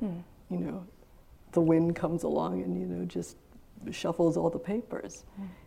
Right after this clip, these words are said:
Speaker 2: and then everything gets uncertain again. And so it's, it's so in a way, uh, the ability to live with groundlessness, the, um, the understanding of groundlessness and,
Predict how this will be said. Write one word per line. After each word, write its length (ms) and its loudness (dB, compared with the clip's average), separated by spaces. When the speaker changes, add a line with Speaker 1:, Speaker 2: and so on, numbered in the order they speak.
Speaker 2:
and 180 2
then 120 4
everything 420 0
gets 220 -12
uncertain 520 -10
again. 360 -12
And 160 2
so 320 8
it's, 340 -2
it's 220 -4
so 380 4
in 100 8
a 80 12
way, 560 8
uh, 280 -6
the 200 6
ability 640 6
to 580 0
live 280 6
with 220 -2
groundlessness, 960 0
the, 360 6
um, 400 -10
the 160 4
understanding 920 2
of 160 -8
groundlessness 840 -6
and, 240 -4